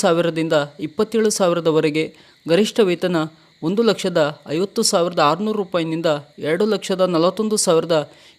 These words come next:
ಎರಡುನೂರು ರೂಪಾಯಿಗೆ ಪರಿಷ್ಕರಣೆಯಾಗಿದೆ. ಇನ್ನು ಪಿಂಚಣಿ ಕನಿಷ್ಠ ಎಂಟೂವರೆ ಸಾವಿರ ರೂಪಾಯಿನಿಂದ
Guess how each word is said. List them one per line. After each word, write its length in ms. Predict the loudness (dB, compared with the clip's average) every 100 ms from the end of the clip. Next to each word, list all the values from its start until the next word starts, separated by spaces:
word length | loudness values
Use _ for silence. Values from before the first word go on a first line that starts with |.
| -2
ಎರಡುನೂರು 300 | 0 2 0
ರೂಪಾಯಿಗೆ 360 | 0 -2 -2 -2 -2
ಪರಿಷ್ಕರಣೆಯಾಗಿದೆ. 1000 | -4 -2 -2 0 2 2 2 0 2 2 2 -2 _ _ _ _
ಇನ್ನು 200 | 6 6 4 0 0
ಪಿಂಚಣಿ 420 | 2 4 4 4 0 -4 -4
ಕನಿಷ್ಠ 300 | -2 -2 2 2 2
ಎಂಟೂವರೆ 340 | 0 0 2 2
ಸಾವಿರ 260 | 0 0 -2
ರೂಪಾಯಿನಿಂದ 500 | -2 -2 0 -2 0